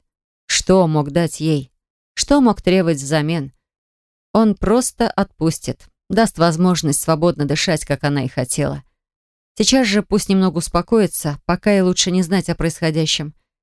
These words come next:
иначе наломает дров. Будущее их странной семьи, как, впрочем, и раньше, целиком зависит от этой девочки. Он посмел просить ее помощи, когда сама так нуждалась в ней. Посмел просить о защите.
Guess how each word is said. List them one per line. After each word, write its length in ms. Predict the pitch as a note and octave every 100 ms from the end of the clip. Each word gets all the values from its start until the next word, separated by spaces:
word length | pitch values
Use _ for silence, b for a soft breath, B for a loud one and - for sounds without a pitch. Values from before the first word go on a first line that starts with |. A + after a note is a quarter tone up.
| _
иначе 400 | D#3 D#3 - -
наломает 460 | E3+ E3 D#3+ E3 D#3+
дров. 360 | C#3+ C#3+ - _ _ _ _ _ _ _ _ _ -
Будущее 500 | G3+ F#3 F#3+ - F3+
их 60 |
странной 400 | - F#3+ F#3 F3+
семьи, 340 | E3+ F#3+ F3+ F3+
как, 200 | E3 -
впрочем, 420 | D#3+ E3 E3+ D#3+
и 40 |
раньше, 340 | E3 F3 - D3+
целиком 440 | - D3 - D#3+
зависит 440 | D3 D#3 D3+ -
от 120 | C#3+ C3+
этой 220 | C3 C#3
девочки. 560 | C3 C3 - - - - _ _ _ _ _ _ _ _ _ _
Он 220 | F#3+ F#3+
посмел 440 | F3 F3 - F#3 F3
просить 420 | D#3+ F3 F#3 -
ее 160 | E3
помощи, 460 | D#3 F#3+ F3 D#3+ D#3+
когда 320 | D#3+ D3 D#3
сама 340 | D#3 E3 F3+ F3+
так 240 | D3+ -
нуждалась 520 | D3+ C3+ D#3 D3 D3+
в 20 |
ней. 260 | D#3 D3 D3 _ _ _ _ _ _
Посмел 400 | D#3 - E3 D#3+
просить 440 | - D#3 - D#3
о 80 | D3+
защите. 680 | C#3 D3 - F3+ D3+ - C3+